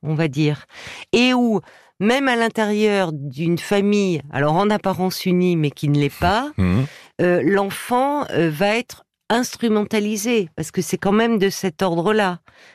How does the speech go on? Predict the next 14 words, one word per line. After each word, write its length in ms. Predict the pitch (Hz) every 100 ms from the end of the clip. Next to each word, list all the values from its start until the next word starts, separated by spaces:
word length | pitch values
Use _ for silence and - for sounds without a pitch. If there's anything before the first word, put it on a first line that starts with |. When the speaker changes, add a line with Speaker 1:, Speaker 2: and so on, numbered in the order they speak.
| _
Speaker 1:
C'est-à-dire, 680 | - 165 175 160 208 226 185
euh, « 280 | 170 160 156 - - _
Ah, 80 | 185
t'es 160 | - 180
bien 220 | 175 190
comme 240 | 185 156
ton 160 | 196 190
père, 520 | - 185 170 160 156 - - _ _ -
tu 160 | - 196
es 60 |
bien 240 | 147 185 180
comme 240 | 190 170
ta 160 | 190 185
mère. » 540 | 180 165 156 160 -